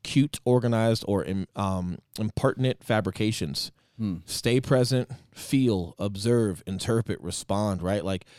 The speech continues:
Speaker 1: stop limiting performance based on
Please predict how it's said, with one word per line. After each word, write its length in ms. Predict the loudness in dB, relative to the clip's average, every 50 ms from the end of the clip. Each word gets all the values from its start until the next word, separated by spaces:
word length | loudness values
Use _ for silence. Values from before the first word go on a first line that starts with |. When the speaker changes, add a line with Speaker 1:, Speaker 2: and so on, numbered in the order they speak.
| -20 -20 -20 -20 -20 _ -12
Speaker 1:
stop 340 | -10 -2 2 2 4 4 2 0
limiting 640 | 0 2 2 4 2 2 2 2 2 2 2 2
performance 680 | 2 0 0 0 0 0 2 2 2 2 0 -2 -4 -4
based 360 | 0 0 2 2 2 0 0
on 160 | 0 0 0